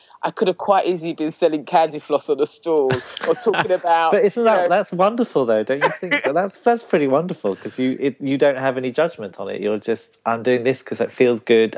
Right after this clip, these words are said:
Speaker 2: and it feels right and I'm good at it."
Speaker 1: Yes, I suppose,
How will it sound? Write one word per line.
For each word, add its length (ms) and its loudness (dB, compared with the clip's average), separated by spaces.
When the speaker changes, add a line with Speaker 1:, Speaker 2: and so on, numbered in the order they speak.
Speaker 2:
and 100 -6
it 80 -12
feels 280 2
right 380 2
and 400 -10
I'm 180 -4
good 180 2
at 240 0
it." 180 -4
Speaker 1:
Yes, 340 0
I 80 -4
suppose, 220 -8